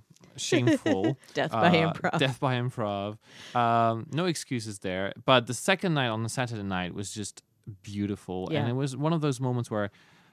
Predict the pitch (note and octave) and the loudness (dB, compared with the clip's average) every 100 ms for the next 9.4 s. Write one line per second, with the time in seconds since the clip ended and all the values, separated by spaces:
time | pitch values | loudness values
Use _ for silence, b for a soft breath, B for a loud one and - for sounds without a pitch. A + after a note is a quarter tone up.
0 | b _ - B2 - E3 E3 C3 A#2 A#2+ | b _ -6 -6 -4 0 2 0 0 -2
1 | A2+ G#2+ - - - C3+ C3 A2 - A#2 | -2 -4 -12 -20 -6 -2 0 -2 -4 -6
2 | A2 G#2+ G2+ A2+ G2+ E2 F#2+ D#3 C#3 b | -4 -4 -2 -2 -4 -8 -4 -4 -4 b
3 | _ G#2+ G#2 G2+ G2 G2 G2 - - G2+ | _ -8 -4 -4 -4 -4 -6 -10 -10 -8
4 | F#2+ F#2+ F#2 E2 _ - A#2+ B2 C#3 C3 | -6 -8 -10 -12 _ -6 -4 0 0 4
5 | C#3 C#3+ A#2 G#2+ A2+ G#2 G2+ G2+ F2 - | 4 4 2 -2 -4 -2 -2 -6 -8 -6
6 | A2 G2+ G2+ G2 D2+ - - A#1+ A2+ A2+ | -4 -4 -6 -8 -10 -14 -18 -6 -2 -2
7 | A2+ A2 A2 G#2 - A2+ A#2 - A2 A2 | -2 -2 -2 -4 -12 -20 -14 -6 -6 -6
8 | A2 G2+ G2+ G2 - A#2 A2 A2 A2 G#2+ | -8 -6 -8 -12 -12 -8 -6 -6 -6 -10
9 | - - F#2 G2+ | -16 -16 -12 -10